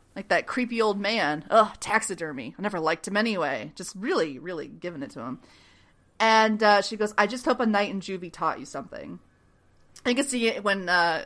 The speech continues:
the camera gets closer to his face, he has, like, what was a shiner on his eye. And, uh, he apparently, yeah, he hit some kid at school, and he won't tell her why at first. And then he claims that he hit this kid because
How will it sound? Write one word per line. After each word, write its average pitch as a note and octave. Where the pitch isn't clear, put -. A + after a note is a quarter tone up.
the F3+
camera E3+
gets D#3+
closer E3
to D#3
his D#3
face, D3
he D#3
has, C#3+
like, C#3
what F3
was E3
a -
shiner C3+
on C3
his C#3+
eye. C3
And, G3+
uh, F#3
he B3+
apparently, C4
yeah, A#3+
he F#3+
hit A3+
some A#3
kid A3
at G#3+
school, F#3+
and F3+
he E3
won't G#3
tell G#3+
her G3+
why E3
at -
first. C3
And F#3
then F3+
he F#3
claims A3
that E3+
he A3+
hit C#4
this -
kid F#3+
because E3